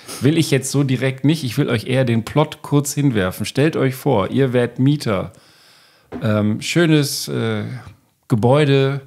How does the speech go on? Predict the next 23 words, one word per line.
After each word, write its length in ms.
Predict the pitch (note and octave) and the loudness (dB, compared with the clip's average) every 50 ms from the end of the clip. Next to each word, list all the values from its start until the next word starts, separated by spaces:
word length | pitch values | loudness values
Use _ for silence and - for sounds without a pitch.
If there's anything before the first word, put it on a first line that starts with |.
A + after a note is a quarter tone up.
| - _ _ _ _ _ _ _ | -18 _ _ _ _ _ _ _
vielleicht 480 | - - A#2 B2 A#2+ A#2+ - - - | -4 0 0 0 0 -2 -6 -4 -2
auch, 280 | A#2 A2+ A2+ - - - | -2 -2 -2 -4 -6 -6
äh, 380 | - G#2+ G2+ G2+ - - - G#2 | -4 -4 -4 -4 -4 -6 -6 -6
ähm, 240 | G2 A2 G#2+ F2 | -4 -4 -6 -2
businessmäßig 800 | - C3+ C#3 C#3 - D#3 C#3+ B2+ - C3 B2+ B2 - - A#2+ - - | 2 2 4 4 4 0 -2 0 0 0 0 0 0 -2 -6 -4 0
genutzt, 720 | - A#2+ B2 C3+ E3+ A3 G#3+ - - - - - - - - | 2 4 4 4 4 2 0 -4 -8 -10 -10 -14 -16 -10 -6
also 420 | - A2+ G#2 A2 A#2 A2+ A2+ A2+ - - - - - - _ - _ | -4 -4 -2 -2 -2 -2 -2 -2 -6 -12 -18 -20 -20 -20 _ -8 _
Gewerbeimmobilie. 1160 | - G#2+ A#2+ B2+ C#3+ D3 D#3 D3+ - D#3 D#3 D3+ C#3 C#3 C#3+ D3+ D3+ D3+ D3+ D3 D3+ D3+ C#3+ - - _ _ _ _ _ _ _ _ _ _ _ _ - | -2 0 2 2 2 2 2 0 0 2 2 0 2 0 0 2 2 2 2 2 0 0 -4 -8 -14 _ _ _ _ _ _ _ _ _ _ _ _ 0
Der 340 | A#2+ A#2+ A#2 A2+ A#2+ A#2+ - | 2 2 2 2 0 -2 -8
Vermieter 760 | - - - - D#3+ F3+ E3+ D#3+ E3 D#3+ - D#3 C3+ B2 G#2+ A2 | -14 -8 -2 0 2 4 4 4 2 2 2 2 2 2 4 4
wohnt 300 | C3+ E3+ G3+ G#3+ - F3+ | 4 4 4 2 2 2
im 180 | F3 D3 G#2+ | 0 2 2
Haus 480 | G2+ F#2+ G#2 B2 D#3 F#3+ - - - - | 4 2 2 2 2 0 -4 -6 -2 0
mit, 420 | G#2 A#2+ C#3+ - - - - - _ _ _ _ _ _ _ _ | 2 2 2 0 -4 -8 -12 -12 _ _ _ _ _ _ _ _
gibt 200 | - C3 B2+ - | -4 -4 0 2
auch 140 | B2+ A2 G#2 | 0 0 0
ein 100 | G#2+ G#2 | -4 -6
schönes 460 | - - - C3+ C3+ A#2+ G2+ - - | -6 -4 -2 -2 -2 -2 -4 -2 -2
Gartengrundstück 880 | A2 G#2 A#2 B2+ - - F#2+ - F2+ F2+ F#2 F#2+ - - - B2 B2 B2+ | 0 0 0 0 -2 -4 -6 -6 -6 -6 -6 -6 -6 -6 -6 -6 -6 -4
und 140 | A#2 G#2+ G2 | -4 -4 -2
jetzt 240 | G#2+ A2+ - - - | -2 -2 -2 -4 0
kommt's, 420 | - A#2 A#2 C3+ C#3+ - - - - _ _ _ _ _ _ _ _ - | 2 2 2 2 0 -4 -8 -14 -16 _ _ _ _ _ _ _ _ 0
dummerweise 880 | C#3 F3 G3 F3+ C#3 G2+ G2 F#2 F#2 F#2+ F2+ F#2 G#2 A#2+ C3+ D3+ D3+ | 2 4 4 4 4 4 4 2 2 0 0 -2 -4 -2 -2 -4 -6